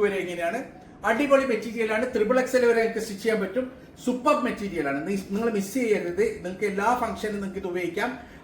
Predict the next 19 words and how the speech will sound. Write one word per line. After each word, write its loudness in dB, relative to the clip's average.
അതേപോലെ 4
തന്നെ -2
നല്ല 0
കോഡിങ് 2
ചെയ്യാനൊക്കെ -2
ഉപയോഗിക്കാം. -2
നല്ല 2
ഭംഗിയുള്ള 0
ഒരു 4
അടിപൊളി 4
ഡിസൈൻ 2
ആണ് 0
ഇന്ന് 0
കാണിച്ചിട്ടുള്ളത്. -2
അപ്പോൾ -2
തൊള്ളായിരത്തി 2
നാൽപത് 0
മാത്രമേ -2
പ്രൈസ് -2